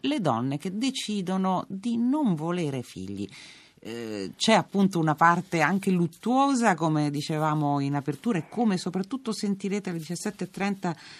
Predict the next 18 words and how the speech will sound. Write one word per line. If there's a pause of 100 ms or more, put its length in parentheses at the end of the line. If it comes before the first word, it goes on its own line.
(120)
nel
libro
di
Linda
Le,
che
ci
sarà
presentato
da
Carola
Susani, (400)
però
molto
spesso
è
una
scelta